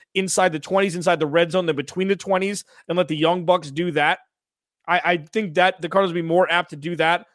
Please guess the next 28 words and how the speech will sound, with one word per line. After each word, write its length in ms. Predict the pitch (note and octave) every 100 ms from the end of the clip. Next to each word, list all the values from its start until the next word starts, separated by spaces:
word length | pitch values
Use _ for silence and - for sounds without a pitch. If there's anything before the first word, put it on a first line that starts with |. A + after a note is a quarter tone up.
| -
but 80 |
with 120 | D#3+ D3
A 140 | E3+
J 140 | D#3+
Green 220 | D#3 D#3 D#3+
out, 140 | D#3
that's 160 | D3 C#3
a 40 |
little 160 | D3+ D3
bit 100 | C3+
more 140 | C3+
difficult. 440 | C3 C#3 B2 B2 - _ _ _
He's 360 | - A3+ E4+ A3
gonna, 260 | G3+ F#3+ F3
like, 240 | F3 E3 _ _ -
I'd 200 | G#3 A3
be 100 | E3+
shocked 640 | - - F3+ A#2+ - _ _ _ _ _ _ -
if 180 | F#3 -
he's 260 | G#3 F#3
not 220 | F3+ E3
playing 280 | - F3+ E3+
if 120 | D#3+
he's 140 | E3+ D3+
seventy-five 460 | E3+ D#3+ D3 D3+
percent 280 | C#3+ C3 C#3+
or 40 | B2+
better. 340 | B2+ A2 -